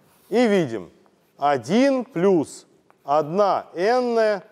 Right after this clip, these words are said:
плюс одна n-ная в две тысячи восемнадцатый.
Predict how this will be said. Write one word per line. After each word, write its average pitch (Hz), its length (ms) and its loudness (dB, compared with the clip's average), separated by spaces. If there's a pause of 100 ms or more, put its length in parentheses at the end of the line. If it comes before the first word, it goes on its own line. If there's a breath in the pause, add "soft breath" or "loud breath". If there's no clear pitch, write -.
(480)
плюс 196 520 0
одна 147 560 -2
n-ная 226 520 0
в 165 60 -8
две 139 200 -6
тысячи 180 400 -6
восемнадцатый. 143 920 -4